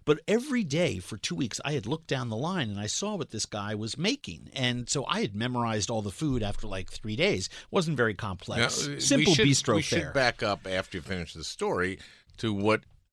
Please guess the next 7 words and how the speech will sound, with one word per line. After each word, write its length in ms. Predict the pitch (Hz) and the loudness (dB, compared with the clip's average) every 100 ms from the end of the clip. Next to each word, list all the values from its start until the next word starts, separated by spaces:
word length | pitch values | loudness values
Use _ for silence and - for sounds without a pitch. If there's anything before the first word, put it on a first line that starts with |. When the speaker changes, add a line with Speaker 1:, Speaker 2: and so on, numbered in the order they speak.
| _ _ _ _ _ | _ _ _ _ _
Speaker 2:
before 1000 | 196 92 - - 120 120 117 104 101 82 - | -6 -6 -6 -2 2 6 8 8 6 2 -6
you, 680 | 92 87 85 82 80 80 - | -4 0 2 0 -4 -8 -8
um, 560 | 82 82 80 76 73 - - 104 | -2 0 0 -4 -6 -12 -14 -6
went 260 | 87 85 | -4 -4
to 100 | - | -6
Minnesota, 1040 | 82 80 78 73 - - 117 95 73 76 78 | -8 -6 -6 -8 -10 -4 0 0 0 -2 0
what 200 | 87 104 | 2 2